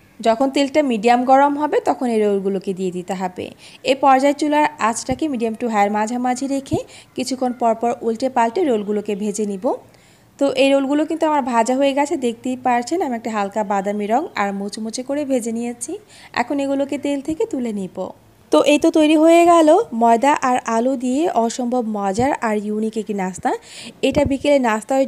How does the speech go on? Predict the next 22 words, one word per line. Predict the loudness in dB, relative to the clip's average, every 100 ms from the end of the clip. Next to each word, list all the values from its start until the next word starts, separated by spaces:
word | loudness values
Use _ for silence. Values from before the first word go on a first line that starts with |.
| 0
জন্য | 0 -2 -2
বা | -2 -4
অতিথি | -8 -8 -8 -4 -4
আপ্যায়নের | -4 -4 -2 -4 -4
জন্য | -4 -4 -6 -4 -4
একদম | -4 -6 -6 -4
বেস্ট | -4 -6 -8 -8
হবে। | -8 -6 -6 -8 _ _ _ _ _ -4
আমি | -2 -2
আপনাদেরকে | -2 -4 -4 -2
একটা | -2 -4
কেটে | -2 -2 -2 0
শেয়ার | 0 0
করে | 0 -2
দেখিয়ে | -2 -6 -8
দিচ্ছি | -8 -6 -6
যে | -2 -2
এর | -2
ভেতরটা | -6 -6 -6 -6
দেখতে | -8 -8 -4
কেমন | -4 -4 -8
হয়েছে। | -8 -10 -8 -10